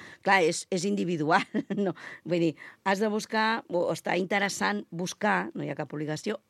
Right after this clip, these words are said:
és interessant buscar activitats que hi hagi més gent. I llavors tenim bagatge, només tenim que sentar-nos, eh? I obrir la mentalitat de les il·lusions. A mi m'agrada treballar molt amb les il·lusions.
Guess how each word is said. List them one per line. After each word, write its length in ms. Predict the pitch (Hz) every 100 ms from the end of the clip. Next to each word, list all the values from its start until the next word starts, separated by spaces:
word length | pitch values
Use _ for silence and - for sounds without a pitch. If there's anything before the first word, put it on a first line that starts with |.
| -
és 80 | 180
interessant 480 | 185 170 165 170
buscar 380 | 170 165 196 190 - - -
activitats 560 | 170 165 156 143 170 -
que 80 | 185
hi 80 | 180
hagi 200 | 185 214
més 200 | 160 120
gent. 400 | 135 170 180 160 _ _ _ _ _
I 60 | 175
llavors 400 | 156 165 202 - - - _
tenim 260 | - 147 175
bagatge, 600 | 240 170 202 - 190 156
només 300 | 151 180 233
tenim 220 | 240 214 185
que 100 | 180
sentar-nos, 540 | 156 139 139 170 147
eh? 100 | 151 330 _ _ _ _ _ _ _ - 226
I 120 | 170
obrir 300 | 151 185 226 - - _
la 140 | 202 175
mentalitat 460 | 170 170 165 160 160
de 60 | 196
les 140 | 175
il·lusions. 640 | 165 143 131 151 156 160 -
A 380 | _ _ _ 165
mi 60 | 196
m'agrada 300 | 247 214 185
treballar 300 | 151 143 156
molt 220 | 151 170
amb 80 | 190
les 140 | 160 147
il·lusions. 600 | 131 123 139 165 180 -